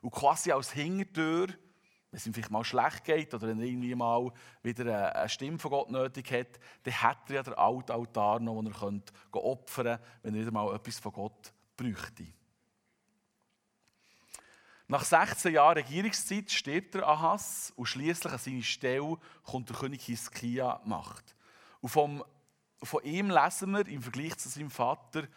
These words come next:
folgende Eröffnungsverse. Hiskia wurde mit fünfundzwanzig Jahren König und regierte neunundzwanzig Jahre in Jerusalem.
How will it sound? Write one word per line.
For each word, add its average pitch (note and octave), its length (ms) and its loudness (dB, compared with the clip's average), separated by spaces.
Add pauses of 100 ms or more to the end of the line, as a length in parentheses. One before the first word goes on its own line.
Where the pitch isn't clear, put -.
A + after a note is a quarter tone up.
(200)
folgende D3 600 0
Eröffnungsverse. A#2 1160 -4 (1200)
Hiskia F#3+ 600 4
wurde F3 240 2
mit D#3+ 160 -6
fünfundzwanzig D#3 760 -2
Jahren B2 320 -2
König C#3 480 -4
und A#2 140 -4
regierte A#2+ 460 -4
neunundzwanzig C3+ 840 -4
Jahre A#2 460 0 (300)
in A2+ 120 -4
Jerusalem. A2 680 -4